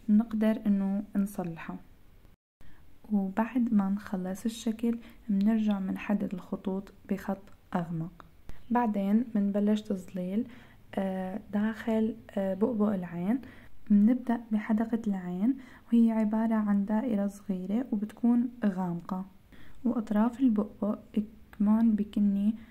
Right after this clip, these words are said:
آه، بيكون غامق، وبعدها بنفتح ب-، بالوسط، آه، وبنعمل خطوط عشوائية وبندمجن. بعد ما ندمجن، آه، بنرجع بنغمق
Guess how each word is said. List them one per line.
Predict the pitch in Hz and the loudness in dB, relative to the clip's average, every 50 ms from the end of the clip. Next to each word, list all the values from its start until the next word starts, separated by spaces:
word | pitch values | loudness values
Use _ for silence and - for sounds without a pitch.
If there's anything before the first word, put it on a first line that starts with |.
| - - - - - - | -20 -20 -20 -8 -2 0
آه، | 202 | 0
بيكون | 190 202 - 226 226 220 226 220 | 0 2 4 6 6 8 6 6
غامق، | 196 180 175 175 175 185 208 247 262 - - - - - - - - - - - - 220 | 4 2 0 -2 -2 0 0 0 -2 -4 -10 -20 -20 -20 -20 -20 -20 -20 -20 -6 0 4
وبعدها | 214 214 214 208 208 214 - - - 240 240 233 226 233 233 240 240 - - | 6 8 8 8 6 4 2 0 0 0 2 4 4 4 4 2 2 2 4
بنفتح | 208 202 208 208 - 233 226 - - - 208 233 - - - - - | 4 4 4 4 0 -2 -4 -4 -2 -2 -2 -2 -2 -4 -12 -12 -8
ب-، | 202 202 190 190 190 190 190 185 185 185 | -4 -2 -2 0 0 -2 -4 -4 -2 0
بالوسط، | 202 202 190 175 175 180 - 202 220 269 262 - - - - - - - - - - - - | 0 0 0 0 -2 -4 -2 0 0 -2 -2 -6 -14 -20 -20 -20 -20 -20 -20 -20 -20 -8 -2
آه، | 220 208 208 208 208 202 202 202 220 240 | 2 2 4 4 4 4 4 2 2 2
وبنعمل | 226 214 233 254 247 226 208 208 | 4 6 6 6 6 6 6 4
خطوط | - - - 220 214 208 | 2 0 -4 -4 -2 -2
عشوائية | 196 202 - - 208 185 185 196 - 226 208 220 240 254 | -2 -2 -2 -4 -4 -4 -4 -2 0 2 2 4 6 6
وبندمجن. | 254 247 233 233 220 214 202 180 170 175 175 175 180 190 214 247 269 - - - - _ _ - - - - - - - | 6 6 8 8 8 8 8 6 4 -2 -4 -4 -2 2 2 2 2 0 -4 -14 -20 _ _ -20 -18 -16 -14 -10 -4 -2
بعد | 233 240 247 240 226 214 208 | -2 0 0 0 0 2 2
ما | 196 190 | 0 0
ندمجن، | 196 190 190 180 185 180 180 175 185 190 208 233 269 262 - - - - - - - - - - - | -2 -4 -4 -4 -4 -4 -4 -4 -4 -2 -2 -2 -2 -4 -8 -16 -20 -20 -20 -20 -20 -20 -10 -4 0
آه، | 214 208 208 208 208 - - | 2 2 2 2 0 2 4
بنرجع | 208 214 233 254 247 240 240 247 247 247 247 | 6 6 6 4 2 -2 -2 -2 -2 -2 0
بنغمق | 254 220 208 202 208 202 208 214 208 196 202 202 | 2 2 2 4 4 4 4 4 4 4 2 -2